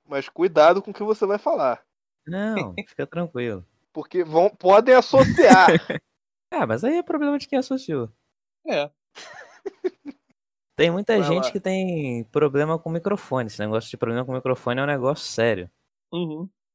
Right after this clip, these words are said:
Speaker 2: Às vezes a pessoa que está no comando da aula e tem um problema no microfone, aquela aula ela se torna um inferno.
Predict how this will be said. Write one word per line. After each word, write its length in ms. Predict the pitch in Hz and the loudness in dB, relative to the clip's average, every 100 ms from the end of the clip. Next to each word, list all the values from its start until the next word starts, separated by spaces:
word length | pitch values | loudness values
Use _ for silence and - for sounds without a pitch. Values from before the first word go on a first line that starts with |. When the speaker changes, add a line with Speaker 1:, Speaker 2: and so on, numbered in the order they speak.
| _ _ | _ _
Speaker 2:
Às 80 | 330 | -2
vezes 180 | 208 180 | 0 0
a 60 | 170 | 0
pessoa 400 | 156 - 143 127 | 0 -2 -4 -4
que 100 | 117 | -6
está 840 | - - 143 151 98 87 95 104 _ - | -8 2 4 4 2 -2 -8 -20 _ -12
no 260 | 113 156 | -4 -4
comando 640 | 160 123 98 113 151 127 92 | 0 -2 0 -2 -2 -4 0
da 140 | 90 | 2
aula 560 | 92 120 110 85 82 92 - | 4 2 0 -4 -6 -10 -14
e 120 | 107 | -14
tem 240 | - 135 | -6 -4
um 60 | 180 | -2
problema 480 | 151 113 110 110 101 | -2 -2 -2 -2 -4
no 180 | 104 139 | -4 -6
microfone, 920 | 151 117 101 - 101 131 143 82 85 _ _ _ | -6 -4 -6 -6 -6 -6 -6 -10 -12 _ _ _
aquela 400 | 254 311 392 247 | -10 -4 0 4
aula 180 | 113 120 | 4 4
ela 140 | 170 202 | 2 -2
se 160 | - | -4
torna 260 | - 143 170 | -2 0 0
um 120 | 214 | -6
inferno. 760 | 214 - - 120 107 90 82 | -8 -12 2 4 4 -2 -12